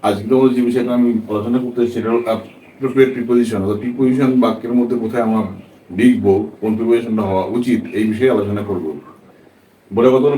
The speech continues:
প্রশ্ন দেওয়া আছে, প্রশ্ন তোমরা ফলো করো। সেই প্রশ্নগুলো থেকে তুমি বুঝতে পারবে কীভাবে প্র্যাকটিস করলে আমরা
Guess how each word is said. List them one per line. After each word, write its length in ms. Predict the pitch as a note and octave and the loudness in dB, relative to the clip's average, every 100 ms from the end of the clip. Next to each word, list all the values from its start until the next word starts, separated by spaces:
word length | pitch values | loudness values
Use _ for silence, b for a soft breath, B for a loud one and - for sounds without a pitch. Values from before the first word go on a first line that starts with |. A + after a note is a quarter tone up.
| C#3 | -2
প্রশ্ন 160 | C#3 D3 | -4 0
দেওয়া 160 | D3 C#3 | 2 2
আছে, 100 | B2+ | 2
প্রশ্ন 140 | B2+ B2+ | -4 -2
তোমরা 240 | B2+ B2 A#2 | -2 0 0
ফলো 140 | G#2+ G#2 | 0 0
করো। 120 | A#2 D#3 - - - | 0 -4 -6 -14 -10
সেই 100 | A2 | -8
প্রশ্নগুলো 340 | G2 G2+ A2 A2 | -8 -4 -2 0
থেকে 140 | A#2+ B2+ | 2 2
তুমি 140 | C3 C3 G#2+ | 2 2 0
বুঝতে 160 | G#2+ A2+ | -2 -2
পারবে 200 | A2+ A2 A2 - | 0 -2 -2 -4
কীভাবে 260 | A#2+ A2 A2 A2 | 0 2 2 0
প্র্যাকটিস 280 | A2 C3 B2+ B2+ | -2 -4 -4 -2
করলে 180 | A#2 A2 G2+ | 0 0 0
আমরা 160 | G2+ | -4